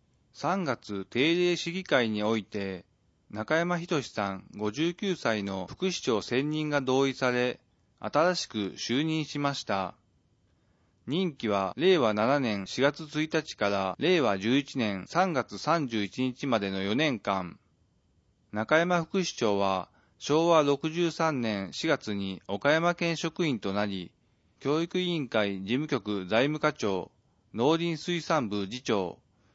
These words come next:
県民生活部次長、美作県民局長、農林水産部長を歴任。令和七年三月に岡山県を退職しました。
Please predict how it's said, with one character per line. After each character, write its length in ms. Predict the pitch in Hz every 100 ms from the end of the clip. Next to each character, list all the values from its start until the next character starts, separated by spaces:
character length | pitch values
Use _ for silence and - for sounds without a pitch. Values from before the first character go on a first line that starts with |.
| _
県 240 | - 139 160
民 220 | 170 160
生 240 | - 160
活 260 | 156 160 139
部 240 | 107 101
次 180 | 92 120
長、 340 | - 104 85 - _ _ _ -
美 140 | 110 147
作 260 | 165 175 170
県 280 | - 160 165
民 200 | 160 156
局 240 | 165 -
長、 440 | - 110 98 90 - _ _ _ _
農 220 | 113 131 160
林 280 | 175 160
水 180 | - 175
産 280 | - 165 165
部 100 | 175
長 220 | - 123
を 100 | 104
歴 240 | 101 - 110
任。 380 | 113 107 101 - _ _ _ _ _ _ _ _ _ -
令 220 | 151 180
和 160 | 139 104
七 240 | 110 135
年 300 | 143 113 95
三 240 | 147 170
月 260 | 139 - 101
に 240 | 98 92 90
岡 220 | 98 139
山 240 | 156 170
県 360 | 165 131 104 95
を 80 | 90
退 220 | 110 123
職 260 | - 135 143
し 120 | 139
ま 140 | 135
し 80 | 127
た。 300 | - 92 87